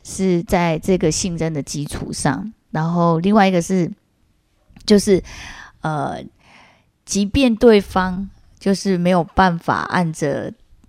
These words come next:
就是他所，可能你们，你们的共识或期待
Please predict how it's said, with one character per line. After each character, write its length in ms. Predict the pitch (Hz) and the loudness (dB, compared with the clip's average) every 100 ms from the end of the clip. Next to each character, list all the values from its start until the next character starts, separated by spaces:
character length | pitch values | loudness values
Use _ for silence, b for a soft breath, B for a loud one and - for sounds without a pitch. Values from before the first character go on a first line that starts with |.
| _ - | _ -8
就 140 | - | -2
是 140 | 180 185 | -2 0
他 300 | - 165 165 | -2 0 -2
所， 460 | - 139 - - - B B B B | -2 -2 -2 -4 -8 B B B B
可 120 | 208 | 4
能 140 | 240 | 6
你 60 | 233 | 4
们， 300 | 180 180 185 - | 2 0 -4 -10
你 100 | 190 | -6
们 180 | 175 160 | -2 0
的 100 | 170 | 0
共 240 | - 240 | 4 4
识 140 | 208 214 | 4 2
或 140 | 196 | 2
期 200 | 190 - | 2 0
待 280 | 165 180 156 | 2 2 2